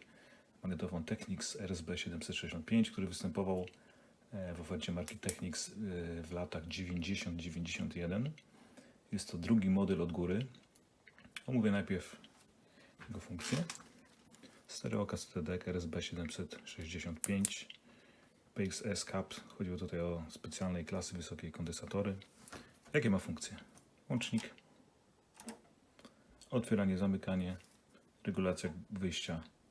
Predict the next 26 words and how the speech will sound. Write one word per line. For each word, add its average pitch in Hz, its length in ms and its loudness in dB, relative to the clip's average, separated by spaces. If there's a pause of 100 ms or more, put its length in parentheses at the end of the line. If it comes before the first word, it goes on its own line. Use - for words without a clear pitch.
(120)
poziomu 82 360 0
na 107 120 4
słuchawki 101 640 -4 (280)
z - 20 -18
dużego 87 380 0
jacka. 87 280 -2 (720)
Jest 110 120 2
to 98 60 2
magnetofon 87 460 2
trzygłowicowy, 101 840 4 (600)
wyposażony 85 920 -2
w 76 60 -6
system - 560 -6
H - 160 -4 (100)
X - 140 -4
Pro, - 260 2 (680)
stabilizator 90 560 0
kasety, 90 500 -2 (600)
napęd 95 240 6
bezpośredni, 85 720 0 (300)
wałka 90 240 0
przesuwu. 104 520 0 (2500)
A - 60 0
więc - 120 0
mamy 107 160 6
tak, - 280 -6